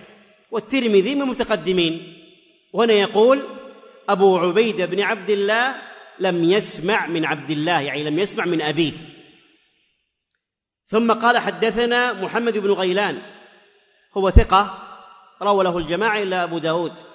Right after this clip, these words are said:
"حدثنا عبد الرزاق"، هو ابن همام الصنعاني اليماني،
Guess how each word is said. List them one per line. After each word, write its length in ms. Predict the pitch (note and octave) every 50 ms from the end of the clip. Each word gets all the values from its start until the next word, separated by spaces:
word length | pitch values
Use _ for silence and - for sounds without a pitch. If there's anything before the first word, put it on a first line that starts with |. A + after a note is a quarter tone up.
| - - _ _ _ _ _ _ _
"حدثنا 380 | - E3 F3+ G#3+ G3 G#3 G3+
عبد 180 | F#3 F3+ E3+ F3
الرزاق"، 640 | F3+ E3+ E3+ E3+ D3+ C#3 E3+ F#3 G#3+ A#3 A3+ - E3+
هو 180 | E3+ F3 F3
ابن 380 | F#3 G#3+ A#3+ A3+ - - E3+ E3
همام 380 | D#3 D#3+ E3 D#3 D#3+ F#3+ F#3+ F3
الصنعاني 520 | D#3 - - E3 D#3+ D#3 F#3 G3+ G3 F#3
اليماني، 500 | E3+ E3+ E3 E3+ F#3+ G3+ F#3 D#3 C3+ A2